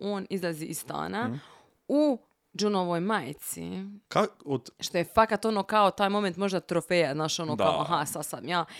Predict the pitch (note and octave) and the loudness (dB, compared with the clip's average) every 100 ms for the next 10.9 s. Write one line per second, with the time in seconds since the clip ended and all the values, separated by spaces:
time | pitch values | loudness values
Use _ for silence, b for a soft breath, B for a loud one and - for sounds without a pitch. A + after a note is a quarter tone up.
0 | E4 A3+ D#3 G3+ B3+ - - G#3+ B3+ A3 | -16 -14 0 4 6 4 0 4 4 2
1 | A3 F#3+ G3+ F3 D#3 F#3 F#3+ A#3 G#3+ C#3+ | 0 0 -2 -2 -2 -2 -2 -2 0 -2
2 | F#3 G3+ A3+ G3+ F3 D#3 D#3 E3+ F#3+ - | -2 -2 -2 -2 0 0 0 0 0 0
3 | D#3 C#3 F3 A#2 B2 D3 E3+ E3 - F3+ | -2 0 2 2 2 4 6 6 6 4
4 | E3 G#2 G#2 G#2 G2+ F#2+ F2+ F2+ A2 G#2+ | 4 2 4 2 2 0 -4 -8 -10 -14
5 | - D3 D#3+ D#3+ A#3+ C4 _ _ F#3+ A3+ | -10 -10 -8 -4 -4 -4 _ _ -2 0
6 | G#3+ A3+ G3+ F#3+ F#3+ G#3 D#3+ D#3 - A#3+ | 2 0 0 2 4 4 4 -2 -4 -4
7 | D4+ B B - F#3 G#3+ C#4 G#3+ - G#3 | -4 B B -12 -4 -2 0 -2 -2 -4
8 | - E3+ F#3+ - F#3 G#3 F#3 E3+ - - | -6 -8 -6 -6 -4 -4 -4 -4 -8 -8
9 | F#3 F#3+ F#3 E3 - _ - A3 F#3+ F3 | -6 -4 -4 -4 -6 _ -8 -2 0 -2
10 | - F3+ E3+ F#3+ F3 F3+ E3 D#3 D3+ | -6 -8 -8 -8 -4 -2 0 0 -2